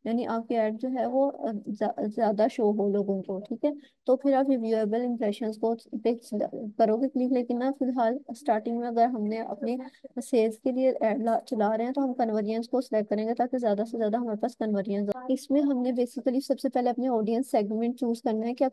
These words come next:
किस audience को अपनी ट-, अ, एड शो करवाना चाह रहे हो, ठीक है। तो इसमें देखिए वो वाली audience जो कि media, अ, basically हम पोलो shirt को sale out करना चाह रहे हैं,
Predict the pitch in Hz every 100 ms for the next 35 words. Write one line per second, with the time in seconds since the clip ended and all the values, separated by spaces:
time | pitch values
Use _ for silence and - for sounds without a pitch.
0 | - 269 - - 220 226 240 - 233 240
1 | 247 262 - 208 202 - 226 220 - 240
2 | 240 220 214 214 220 208 190 196 202 240
3 | 311 311 - - _ - 269 262 262 -
4 | 302 262 226 285 294 269 233 247 269 262
5 | 240 214 233 254 262 240 254 240 214 214
6 | 233 - - - - 220 220 247 254 254
7 | 277 240 226 226 - 220 208 240 254 220
8 | 208 214 - 214 214 226 226 202 220